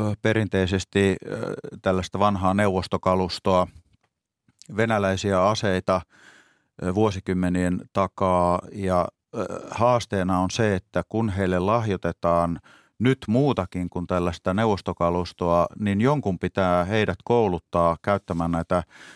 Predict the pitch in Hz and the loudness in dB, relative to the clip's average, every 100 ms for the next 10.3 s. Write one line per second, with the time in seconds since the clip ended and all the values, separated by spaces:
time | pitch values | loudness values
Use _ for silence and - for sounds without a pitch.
0 | _ - 113 107 90 - 80 82 - 101 | _ -2 0 0 -2 -4 -4 0 0 0
1 | 98 92 87 87 87 - 90 90 90 92 | 2 0 0 -2 -4 -4 -2 0 0 0
2 | - 107 98 127 110 90 92 95 107 101 | -2 -4 2 2 2 -2 -4 -2 -2 0
3 | 113 131 98 - 107 95 - 101 95 98 | 2 2 0 -2 -4 -2 0 0 0 -2
4 | - 123 110 - 82 98 104 113 90 - | 0 0 0 0 0 -2 0 -2 -2 -6
5 | 95 87 90 87 90 - 110 101 101 113 | -4 -2 -2 0 -2 -4 -4 -4 -2 -2
6 | 98 82 90 - 98 92 - - - 104 | 0 -2 -6 -4 -4 -4 -8 -14 -6 -2
7 | 113 90 98 98 120 - - - 95 98 | -2 -2 -4 -2 -4 -4 -16 -6 -2 0
8 | 95 - 98 92 98 98 113 107 110 107 | 0 -2 -2 0 0 0 0 -2 -2 -4
9 | 107 - 113 113 85 78 - 98 73 - | -4 -4 -4 -4 -4 -4 -6 -6 -6 -10
10 | - - | -20 -20